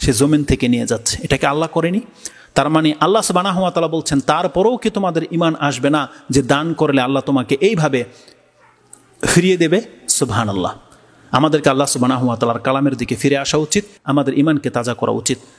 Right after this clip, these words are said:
আল্লাহ সুবহানাহু ওয়া তাআলা যেন আমাদেরকে এই কথাগুলোর কদর করার তৌফিক দান করে। আমিন ইয়া রাব্বাল আলামিন। সুবহানাল্লাহ। এটা এমন একটা আয়াত, এটা নিয়ে এক্সট্রা একটা কিছু কথা বলি।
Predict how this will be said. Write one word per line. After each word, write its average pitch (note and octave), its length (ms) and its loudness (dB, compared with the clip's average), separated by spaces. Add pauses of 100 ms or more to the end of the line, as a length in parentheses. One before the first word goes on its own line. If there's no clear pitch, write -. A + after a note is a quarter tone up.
আল্লাহ C#3+ 180 0
সুবহানাহু C#3+ 440 -2
ওয়া B2+ 100 -2
তাআলা B2+ 160 0
যেন B2 140 -2
আমাদেরকে A#2+ 380 -2
এই B2+ 100 0
কথাগুলোর C3+ 500 2
কদর F3+ 240 2
করার E3 220 -2
তৌফিক - 360 -4
দান A2 160 -6
করে। G#2+ 180 -4 (840)
আমিন D3+ 260 4
ইয়া B2 100 0
রাব্বাল A2 260 0
আলামিন। G#2 320 -2 (1300)
সুবহানাল্লাহ। D3 680 0 (680)
এটা C#3+ 160 4
এমন D3+ 140 2
একটা D#3+ 220 0
আয়াত, B2+ 360 -6 (1300)
এটা D#3+ 160 4
নিয়ে D3 160 0
এক্সট্রা E3 320 0
একটা C#3 160 -2
কিছু C3 240 -4
কথা C3+ 180 0
বলি। A2+ 260 -4